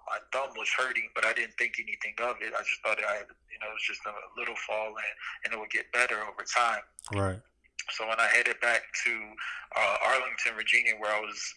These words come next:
Speaker 1: currently enrolled at Marymount University, I, uh, I s-,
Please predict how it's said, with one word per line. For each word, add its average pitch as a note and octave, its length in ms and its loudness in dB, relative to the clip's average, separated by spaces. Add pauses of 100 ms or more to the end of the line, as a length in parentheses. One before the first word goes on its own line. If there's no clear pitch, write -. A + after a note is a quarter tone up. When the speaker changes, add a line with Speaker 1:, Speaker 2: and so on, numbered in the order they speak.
Speaker 1:
currently A2 320 2
enrolled G#2+ 400 -4
at G#2 240 -4
Marymount G#2+ 640 2
University, - 720 0 (400)
I, A2 420 8
uh, G#2+ 480 -2
I A2 40 0
s-, - 180 -4